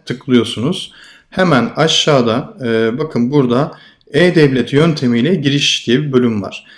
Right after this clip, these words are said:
Eğer E-Devlet şifreniz yoksa E-Devlet şifrenizi almanız lazım. Diğer türlü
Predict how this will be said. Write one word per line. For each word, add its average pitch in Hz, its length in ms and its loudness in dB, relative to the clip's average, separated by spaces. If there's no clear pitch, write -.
Eğer 147 220 4
E-Devlet 156 520 4
şifreniz 131 420 -2
yoksa 123 360 -2
E-Devlet 131 340 2
şifrenizi 120 420 -4
almanız 139 460 2
lazım. 120 340 -2
Diğer 131 240 0
türlü 139 380 -2